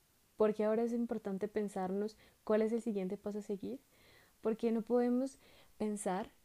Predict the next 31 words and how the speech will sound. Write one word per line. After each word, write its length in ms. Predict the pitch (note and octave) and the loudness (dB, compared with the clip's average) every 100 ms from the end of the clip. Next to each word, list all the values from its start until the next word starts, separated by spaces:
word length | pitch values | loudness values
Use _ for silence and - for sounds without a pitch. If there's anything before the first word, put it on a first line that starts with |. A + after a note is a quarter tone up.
| - - - _ _ _ | -20 -20 -20 _ _ _
que 400 | - A3+ G#3 - - | 2 6 6 2 -4
vamos 320 | G#3 G#3+ A3+ | -2 0 2
a 80 | A#3+ | 2
volver 500 | A#3 G#3 F#3+ G3 C#4 - - - _ _ - | 4 2 0 0 0 -4 -20 -20 _ _ -4
a 320 | G3+ F#3+ F#3+ | -2 0 0
nuestra 260 | G3 G3+ G3 | 0 2 2
vida 180 | G3+ | 4
normal, 420 | A3+ A3 G3+ G3 G3 - - | 2 2 0 -2 -6 -14 -4
porque 220 | F#3+ F#3 | -2 0
esto 100 | F#3+ | 0
es 120 | F3+ - | -2 -2
una 240 | G3+ G3+ | 0 2
nueva 240 | G3 B3 G3+ | 4 4 4
normalidad, 540 | F3 F3 E3 - G3 | 0 0 -2 -4 -8
como 200 | - F#3+ | -6 -2
lo 80 | F#3 | -2
llama 280 | F3+ E3+ F3 | -2 -2 0
Georgia. 280 | E3+ - - - - - - | -2 -2 -14 -20 -20 -16 -2
Debemos 240 | G3+ G3+ | 0 2
tener 200 | A#3+ A#3+ | 4 2
conciencia 640 | A3 G3 G#3 A3 A#3+ C#4 D#4 - | 2 0 2 2 2 -2 -6 -2
de 80 | G#3+ | 0
lo 120 | F#3 | 2
que 100 | F#3+ | -2
pasó 440 | F#3 F#3+ - G3 D4 - - - - | -4 -6 -4 -6 -6 -12 -20 -20 -8
y 80 | - | -4
también 600 | G#3 G#3 G#3 G3+ G#3+ C4 - | 0 2 2 2 0 -4 -6
saber 400 | A3+ G#3 G3 F#3+ | -6 -2 0 0
que 120 | - G#3 | 0 -4
estos 260 | G3+ G#3+ | -2 -4
tiempos 500 | - A3+ A3 - D4 | 2 2 2 -2 -6